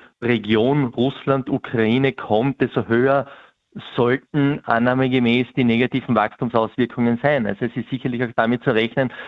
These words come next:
dass, äh, das erwartete Wachstum der Eurozone unter jenen Niveaus liegen wird, die man noch zu Jahresbeginn erwartet hat. Und das gilt natürlich detto und vielleicht sogar oder wahrscheinlich etwas stärker dann für die Region Osteuropa.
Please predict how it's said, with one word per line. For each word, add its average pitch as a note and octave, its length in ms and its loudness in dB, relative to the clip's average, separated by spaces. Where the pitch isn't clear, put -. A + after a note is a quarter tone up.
dass, B2 180 0
äh, B2 180 0
das A#2 160 0
erwartete A2 500 0
Wachstum A2 440 0
der A#2 100 2
Eurozone C#3 720 0
unter D#3 340 0
jenen C3 400 2
Niveaus B2+ 360 0
liegen C3 420 0
wird, D#3+ 280 0
die C#3 100 2
man C3 160 2
noch B2 200 -2
zu - 120 -4
Jahresbeginn A2+ 680 0
erwartet G#2+ 580 -2
hat. A#2+ 220 0
Und C3+ 200 -2
das C3 100 0
gilt C#3 200 -2
natürlich C3 480 -2
detto A#2 340 -2
und C3 300 -2
vielleicht A#2 320 0
sogar C3 320 0
oder A#2 140 0
wahrscheinlich A#2 560 0
etwas C3+ 280 -2
stärker B2+ 560 -2
dann A#2 240 0
für C#3 180 -2
die C3+ 80 0
Region A#2+ 680 0
Osteuropa. A2 840 0